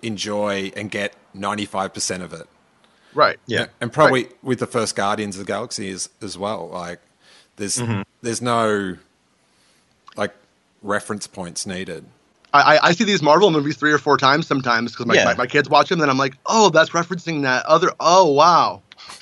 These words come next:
Speaker 3: I think
Speaker 2: So
Speaker 3: the
Speaker 2: it's
Speaker 3: same can be said for Solo, though.
Speaker 2: Mm-hmm.
Speaker 3: But the way they market it, they have this stigma that you have to have so much knowledge going into it.
Speaker 2: Yeah. Well, and a Star Wars story. That's a
Speaker 3: <laughs> Yeah.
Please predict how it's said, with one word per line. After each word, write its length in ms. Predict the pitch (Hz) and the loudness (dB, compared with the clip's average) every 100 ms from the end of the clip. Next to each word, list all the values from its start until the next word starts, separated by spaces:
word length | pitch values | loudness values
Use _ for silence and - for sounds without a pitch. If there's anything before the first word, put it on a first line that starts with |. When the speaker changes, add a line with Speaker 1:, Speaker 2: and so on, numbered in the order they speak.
| - | -2
Speaker 3:
I 80 | 160 | -2
think 140 | 202 196 | 4 4
Speaker 2:
So 60 | |
Speaker 3:
the 60 | 160 | 4
Speaker 2:
it's 80 | 170 | 2
Speaker 3:
same 180 | 160 | -6
can 120 | 143 151 | -6 -6
be 100 | 147 | -4
said 280 | - 151 139 | -2 -2 -2
for 120 | 135 | -8
Solo, 420 | - 226 143 95 | -2 2 4 4
though. 260 | 95 85 82 - | 0 -4 -8 -6
Speaker 2:
Mm-hmm. 220 | 160 240 285 _ | 0 0 0 _
Speaker 3:
But 160 | 123 110 | 0 2
the 80 | 104 | 4
way 180 | 110 | 4
they 100 | 107 | 4
market 420 | 101 120 180 120 101 | 4 4 4 2 -4
it, 180 | 107 | -4
they 140 | - 98 | -4 2
have 360 | 107 101 95 - _ _ | 4 4 0 -12 _ _
this 280 | 87 98 90 | -8 -8 -8
stigma 460 | - - 127 107 95 | -10 -6 -2 -2 -2
that 180 | 90 92 | -2 -4
you 100 | 90 | -2
have 220 | 98 - | -2 0
to 100 | 98 | 2
have 180 | 98 90 - | 2 0 -12
so 220 | - 110 | -10 -4
much 200 | 98 95 95 | -4 -2 0
knowledge 300 | 92 87 95 | 0 0 -2
going 220 | 92 87 | -2 0
into 320 | 117 135 113 | -2 0 2
it. 160 | 87 - 120 | 2 2 2
Speaker 2:
Yeah. 280 | 104 73 - _ _ _ - | 4 4 0 _ _ _ 4
Well, 140 | 175 185 | 4 6
and 240 | 180 180 123 | 4 4 2
a 100 | 143 | 2
Star 280 | - 156 | 4 6
Wars 200 | 156 139 | 6 2
story. 540 | - 120 117 107 104 107 _ _ _ _ _ - | 0 -4 -2 -2 -4 -10 _ _ _ _ _ -20
That's 120 | 107 | -12
a 160 | - - | -12 -2
Speaker 3:
<laughs> 80 | 165 | 2
Yeah. 260 | 131 92 | 4 4